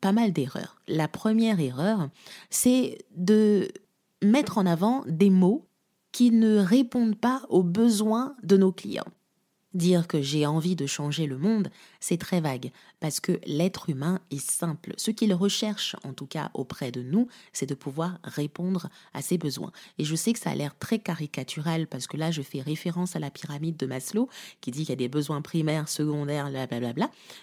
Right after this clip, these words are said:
Mais en fait, dans le raisonnement logique, c'est vrai.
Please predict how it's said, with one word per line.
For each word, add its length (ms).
Mais 120
en 80
fait, 220
dans 140
le 60
raisonnement 520
logique, 680
c'est 240
vrai. 360